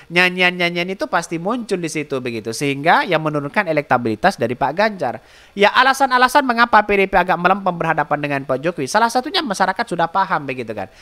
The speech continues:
Kalau Harun Masiku didatangkan gimana begitu kan ya. Bagi-, betapa getar ketirnya mereka begitu ya. Bahkan ya ini kan men-,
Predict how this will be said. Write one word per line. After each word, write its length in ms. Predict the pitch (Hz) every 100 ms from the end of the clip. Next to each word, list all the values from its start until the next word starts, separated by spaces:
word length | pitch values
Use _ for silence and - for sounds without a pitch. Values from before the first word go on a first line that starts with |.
| -
Kalau 240 | - 196 220
Harun 240 | 220 202
Masiku 320 | 202 208 202
didatangkan 640 | 185 185 175 180 190 302 233
gimana 400 | 156 208 214 127
begitu 400 | 123 120 117 120
kan 160 | 165
ya. 240 | 156 113 - - -
Bagi-, 320 | 147 165 175
betapa 480 | 180 185 185 165 170
getar 320 | 170 - 170
ketirnya 480 | 170 170 285 311 175
mereka 400 | 156 143 135 127
begitu 320 | 113 107 95
ya. 320 | 95 143 262 - _ - - _ _ _ _ _ -
Bahkan 400 | 170 190 233 302
ya 160 | 294 269
ini 240 | 262 320
kan 160 | - 302
men-, 320 | 269 262